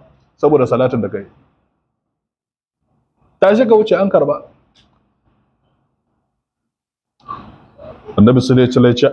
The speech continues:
"Aulan nasi bi yawmal qiyamati." Annabi ya ce, "Mutanen fa da suka fi cancanta da ni in zama nasu ranar kiyama."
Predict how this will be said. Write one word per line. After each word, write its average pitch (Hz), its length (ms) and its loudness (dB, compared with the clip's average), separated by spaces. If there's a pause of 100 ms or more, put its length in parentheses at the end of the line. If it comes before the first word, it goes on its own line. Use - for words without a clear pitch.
"Aulan 175 560 2
nasi 139 400 -2
bi 120 480 -2
yawmal 156 480 2
qiyamati." 123 640 0
Annabi 143 300 -4
ya 135 80 -4
ce, 131 120 -4
"Mutanen 156 640 0
fa 165 80 2
da 151 100 0
suka 151 240 -2
fi 156 140 -4
cancanta 139 640 -2
da 113 80 -2
ni 135 140 0
in 117 100 -2
zama 123 220 -4
nasu 131 320 0
ranar 117 260 -4
kiyama." 104 440 -6